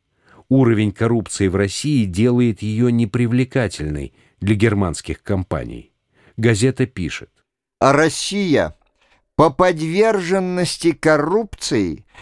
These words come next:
Speaker 2: занимает в мировой табеле о рангах место посреди африканских государств.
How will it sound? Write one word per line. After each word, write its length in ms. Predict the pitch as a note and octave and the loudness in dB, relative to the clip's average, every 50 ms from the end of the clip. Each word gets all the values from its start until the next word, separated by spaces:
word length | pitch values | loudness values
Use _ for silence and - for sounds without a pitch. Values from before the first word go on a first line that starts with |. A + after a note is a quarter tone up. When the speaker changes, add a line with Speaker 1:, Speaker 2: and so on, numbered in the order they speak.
| - - | -16 -2
Speaker 2:
занимает 800 | - A2+ A#2 C3+ E3+ F3 F3+ F3+ F#3 F#3+ G3+ G#3 G#3 G#3 D3+ - - - _ | 0 2 4 4 2 2 2 2 2 2 2 2 2 0 -2 -4 -16 -6 _
в 240 | C#3+ C3+ C3 C#3+ D#3 | -2 0 0 0 0
мировой 540 | F3 F#3 F#3 F3+ F3+ F3+ F3+ G3+ G3 F#3 | 0 2 2 2 2 2 2 2 2 0
табеле 560 | D3 _ - F#3 F#3+ F#3+ F3 F#3 F#3 F3+ F#3 D#3 | -2 _ 2 4 4 4 2 0 0 0 -2 2
о 200 | - D3+ D3+ D3 | 2 2 2 4
рангах 680 | D3 D#3+ F3+ G3+ G#3+ G3+ G3 E3+ E3+ D#3 C#3+ - - - | 2 2 0 0 0 -2 -4 -2 -2 -2 -2 -4 -10 -6
место 800 | C#3+ C#3 C#3 D3+ E3+ G3+ G#3+ F3+ - - - - F3+ E3+ - - _ _ | -2 -2 0 2 2 0 0 0 -4 -4 0 2 2 2 0 -2 _ _
посреди 680 | D#3+ E3 D#3 - D#3+ D#3+ D3+ D#3 D3 C#3+ F3+ F#3 - - | 0 0 0 0 0 2 2 2 2 2 2 2 2 2
африканских 1400 | - D#3 D#3 C3+ - - C3+ D3 D3+ D3 - - - C#3+ C#3+ D3 D3+ D3+ C#3+ - - - _ - C#3 B2+ A2+ G2+ | 2 2 2 2 0 -4 0 0 0 0 -2 -2 0 2 2 2 2 -2 -4 -10 -12 -14 _ -2 -2 -2 -2 -2
государств. 920 | F2+ F2 A#2 A#2 G2+ - - G#2 F#2+ E2+ G#2 G2 F#2 - - - - - | -2 0 0 0 0 -2 -6 -6 -4 0 0 0 0 -2 -6 -12 -12 -14